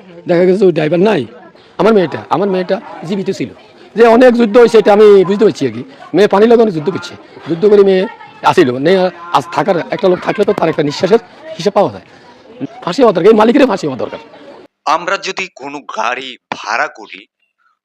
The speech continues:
Speaker 2: ভাড়া করার সময় আমরা কিন্তু সতর্কতার জন্য ওদেরকে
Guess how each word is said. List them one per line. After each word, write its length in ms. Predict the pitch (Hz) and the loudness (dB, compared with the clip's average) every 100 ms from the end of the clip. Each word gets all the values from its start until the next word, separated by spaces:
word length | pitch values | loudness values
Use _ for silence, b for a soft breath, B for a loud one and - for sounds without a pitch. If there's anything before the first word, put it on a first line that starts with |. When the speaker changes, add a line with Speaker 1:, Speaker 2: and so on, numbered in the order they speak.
| _ - | _ -8
Speaker 2:
ভাড়া 260 | 123 147 | -4 -6
করার 260 | 170 156 156 | -6 -6 -6
সময় 460 | - - 135 98 78 _ _ _ _ _ - | -8 -14 -14 -16 -18 _ _ _ _ _ -14
আমরা 200 | 147 160 | -10 -10
কিন্তু 280 | 170 170 160 | -10 -18 -14
সতর্কতার 720 | - 151 160 - 151 143 123 | -12 -12 -16 -14 -10 -10 -10
জন্য 240 | 120 120 | -14 -10
ওদেরকে 440 | 117 90 123 120 | -8 -8 -10 -14